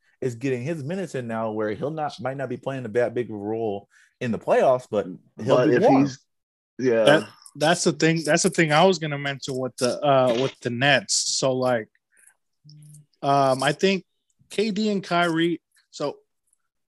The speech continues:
Speaker 3: to play with K, there's not much you have to do to accumulate,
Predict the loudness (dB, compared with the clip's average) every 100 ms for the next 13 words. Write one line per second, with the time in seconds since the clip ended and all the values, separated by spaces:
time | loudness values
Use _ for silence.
0 | _ -10 -10 0 4 6 4 2 4 2
1 | 2 -16 -20 -20 _ _ _ _ -4 -2
2 | -2 0 0 2 4 4 0 -2 -4 -8
3 | -8 -8 -8 -6 -4 -6 -2 4 4 4
4 | 2 2